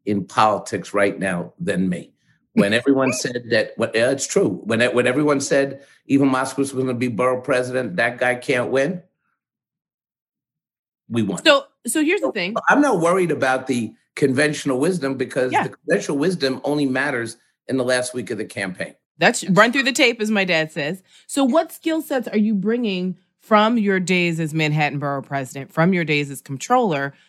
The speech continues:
Speaker 2: So let's do a, a quick visualization exercise. It's January first. We're no longer social distancing. We're all out in the cold.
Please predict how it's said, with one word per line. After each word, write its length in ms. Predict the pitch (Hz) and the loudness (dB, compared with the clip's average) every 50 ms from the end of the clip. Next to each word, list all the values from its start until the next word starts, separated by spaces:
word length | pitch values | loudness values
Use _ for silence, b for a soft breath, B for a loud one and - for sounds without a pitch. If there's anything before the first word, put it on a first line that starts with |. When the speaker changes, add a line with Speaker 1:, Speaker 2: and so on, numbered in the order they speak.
| b b | b b
Speaker 2:
So 240 | b - - 202 196 | b 2 2 4 4
let's 260 | 185 196 240 233 - | 4 2 0 -2 -4
do 300 | 208 196 208 233 226 208 | -8 -8 -4 -2 0 0
a, 120 | 196 185 - | 0 0 -2
a 100 | - 160 | -6 -6
quick 180 | - 214 180 160 | -2 -2 -2 0
visualization 840 | 151 175 165 165 165 160 156 143 - 160 165 160 160 - 143 135 | 0 0 0 0 0 0 -2 -2 -2 -4 -4 -4 -4 -8 -12 -14
exercise. 520 | - - - - 120 - - - - - - | -14 -18 -20 -20 -20 -20 -20 -20 -20 -16 -12
It's 140 | 147 143 143 | -10 -4 2
January 420 | 165 196 202 202 202 196 185 180 | 4 6 6 6 4 2 0 0
first. 500 | 170 - 160 139 120 113 - - - _ _ - | -2 0 -2 -2 -2 -4 -12 -18 -20 _ _ -10
We're 300 | 151 156 170 170 165 160 139 | -4 -2 0 0 0 0 -2
no 180 | 139 147 156 160 | -4 -2 0 2
longer 240 | 160 151 151 135 123 | 2 2 0 -2 -6
social 300 | - 156 151 - - 131 | -8 -8 -8 -8 -10 -12
distancing. 520 | 143 147 131 - 139 135 - 139 135 131 | -12 -12 -12 -12 -14 -10 -8 -8 -6 -2
We're 140 | 143 151 147 | 0 2 4
all 160 | 147 147 143 | 4 4 2
out 140 | 143 139 131 | 0 0 -2
in 60 | 143 | -4
the 60 | 139 | -8
cold. 420 | - - 143 139 139 135 131 120 | -6 -6 -4 -4 -4 -6 -8 -12